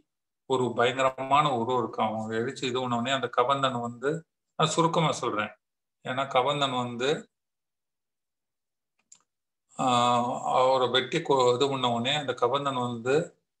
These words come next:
தான் தனுவோட மகன்னு சொல்லி அவர் கபந்தன் பேர் கொண்டான். அப்புறம் வந்து பிரம்மாட்ட வந்து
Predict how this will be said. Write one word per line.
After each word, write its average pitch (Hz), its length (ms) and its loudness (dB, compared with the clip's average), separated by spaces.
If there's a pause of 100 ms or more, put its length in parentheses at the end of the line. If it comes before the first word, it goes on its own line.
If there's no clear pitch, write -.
(240)
தான் 123 220 2
தனுவோட 139 460 4
மகன்னு 123 340 -2
சொல்லி 131 260 -6
அவர் 143 220 0
கபந்தன் 139 640 0
பேர் 123 200 4
கொண்டான். 117 260 -2
அப்புறம் 120 360 -2
வந்து 139 200 -4
பிரம்மாட்ட 139 540 2
வந்து 120 540 -4